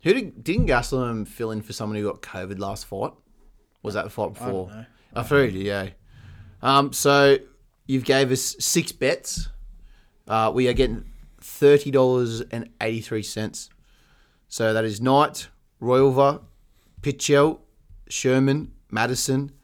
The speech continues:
Speaker 1: and Jared Cannonier. That's how you say his name?
Speaker 2: Yep.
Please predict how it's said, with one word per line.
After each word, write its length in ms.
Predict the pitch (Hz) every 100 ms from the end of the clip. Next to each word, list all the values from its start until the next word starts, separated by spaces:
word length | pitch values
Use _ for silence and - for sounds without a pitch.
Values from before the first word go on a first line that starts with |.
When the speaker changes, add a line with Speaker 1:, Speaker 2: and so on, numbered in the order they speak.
| _ _ _ _ -
Speaker 1:
and 260 | 113 110
Jared 360 | 104 117 120 110 _ _
Cannonier. 500 | 131 113 113 110 98 _ _ - _ _ _ _ _
That's 140 | -
how 60 | 104
you 100 | 101
say 180 | - 104
his 120 | 98
name? 260 | 104 127 147 110
Speaker 2:
Yep. 200 | 110